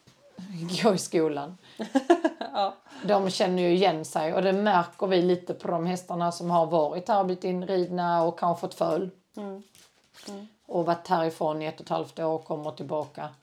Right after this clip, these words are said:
Speaker 2: Mm.
Speaker 1: Att de känner ju igen sig.
Speaker 2: Ja, precis.
Speaker 1: De är liksom, eh, de går direkt in i systemet och vet precis vad som, eh,
Speaker 2: Mm.
Speaker 1: gäller.
Speaker 2: Mm. Mm. Mm. Jättebra. Eh,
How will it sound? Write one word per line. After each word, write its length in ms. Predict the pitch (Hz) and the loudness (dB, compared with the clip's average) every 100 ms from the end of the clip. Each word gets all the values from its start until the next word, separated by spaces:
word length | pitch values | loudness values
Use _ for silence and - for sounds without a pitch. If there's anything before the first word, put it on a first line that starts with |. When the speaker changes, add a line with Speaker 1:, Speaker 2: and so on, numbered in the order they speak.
| _ _ - | _ _ -14
Speaker 2:
Mm. 220 | 196 196 - | -14 -12 -6
Speaker 1:
Att 320 | 160 135 - 233 | -6 -6 -12 -4
de 400 | 156 147 151 156 - _ _ | -4 -4 -10 -14 -18 _ _
känner 380 | - - 156 156 | -6 -4 -2 -2
ju 100 | 151 | -2
igen 320 | 165 180 - | 0 0 -2
sig. 300 | - - 156 _ | -10 -12 -14 _
Speaker 2:
Ja, 160 | 233 - - _ _ _ | -12 -12 -14 _ _ _
precis. 220 | 240 - _ _ - | -20 -20 _ _ -8
Speaker 1:
De 260 | 170 175 | -4 -2
är 120 | 175 165 | -4 -2
liksom, 540 | 170 170 170 160 160 | -4 -2 -4 -4 -4
eh, 380 | 156 156 151 151 | -2 0 -2 -2
de 460 | 170 160 156 165 | -4 -4 -6 -6
går 160 | 165 160 | -2 -2
direkt 500 | 151 175 180 - - | -2 -2 -2 -4 -6
in 200 | 175 147 | -4 -4
i 80 | 151 | -6
systemet 760 | - 160 - 151 147 151 156 | -4 -6 -4 -4 -4 -6 -6
och 100 | 165 | -4
vet 260 | 151 139 - | -4 -6 -6
precis 500 | 170 - 175 170 - | -6 0 -2 -2 -6
vad 120 | 156 | -8
som, 300 | - 156 151 | -6 -8 -10
eh, 120 | 160 | -12
Speaker 2:
Mm. 200 | - - - - | -10 -10 -12 -14
Speaker 1:
gäller. 360 | - 160 - 147 - | -8 -6 -6 -12 -14
Speaker 2:
Mm. 220 | - 202 190 _ _ - | -14 -14 -14 _ _ -18
Mm. 160 | 202 185 _ _ _ | -18 -18 _ _ _
Mm. 140 | 196 185 _ _ - | -20 -20 _ _ -18
Jättebra. 520 | 202 - - 190 220 - _ _ _ - - - - - - - - - | -16 -16 -18 -14 -14 -16 _ _ _ -20 -20 -20 -20 -20 -20 -20 -14 -2
Eh, 380 | 240 233 226 | 0 2 2